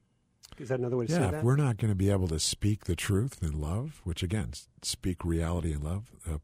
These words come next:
Speaker 2: the promise in Ephesians is if we'll speak the truth in love, we'll grow up into the fullness of Christ.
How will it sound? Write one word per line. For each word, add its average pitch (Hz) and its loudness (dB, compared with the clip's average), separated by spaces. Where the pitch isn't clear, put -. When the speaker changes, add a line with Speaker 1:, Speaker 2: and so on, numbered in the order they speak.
Speaker 2:
the 76 -2
promise 104 -4
in 76 -2
Ephesians 76 -6
is 69 -10
if 71 -12
we'll 78 -6
speak - -4
the 78 -6
truth - -8
in 71 -4
love, 80 -6
we'll 73 -4
grow 73 -6
up 107 -10
into 82 -4
the 73 -2
fullness 78 -4
of 69 -8
Christ. - -8